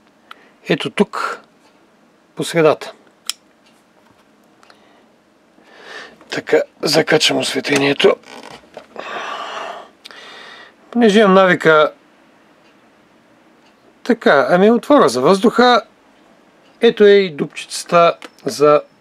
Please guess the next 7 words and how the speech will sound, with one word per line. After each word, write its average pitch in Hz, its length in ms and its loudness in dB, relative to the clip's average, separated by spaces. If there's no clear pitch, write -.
въздуха. 139 640 -2
Ей, 120 120 -8
сега 123 160 -10
ще - 140 -12
ви 69 60 -10
я - 60 -14
покажа. - 380 -18